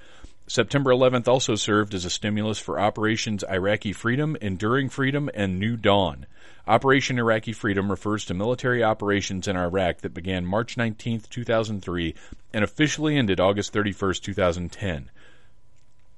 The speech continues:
Uh, and it goes on to describe the, the conflicts in the Middle East, and without getting into politics, uh, because for the most part we don't do that here, uh, the bottom line is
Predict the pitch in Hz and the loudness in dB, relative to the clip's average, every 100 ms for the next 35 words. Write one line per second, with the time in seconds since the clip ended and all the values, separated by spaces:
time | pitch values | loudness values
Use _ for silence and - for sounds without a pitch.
0 | - - 123 127 131 135 123 113 104 95 | -18 -2 6 8 8 6 8 6 4 0
1 | 90 - 113 98 92 85 90 87 85 90 | -4 0 6 8 8 6 0 0 -2 -4
2 | - 95 92 98 87 - 92 92 90 87 | 0 2 2 -2 -4 -2 -4 -2 -2 -2
3 | 85 87 92 95 107 120 - 104 92 85 | -4 -4 -4 0 2 2 2 0 0 -4
4 | - 101 101 - 85 85 - - - - | -2 2 2 0 -4 -4 -8 -10 -14 -20
5 | - - 87 82 87 101 87 95 87 87 | -12 -2 2 2 2 0 0 -2 -2 -2
6 | 85 - 90 82 87 80 - 107 107 92 | -2 -2 -2 -2 -6 -6 -4 0 2 2
7 | 85 92 82 80 82 - - - - - | 0 -6 -4 -6 -8 -12 -18 -18 -18 -18
8 | - - - 78 82 107 104 131 139 127 | -18 -16 -14 -10 -4 2 10 10 10 8
9 | 113 110 107 104 101 92 107 104 98 95 | 6 6 6 4 2 0 0 2 2 0
10 | 87 - - | 0 -2 -4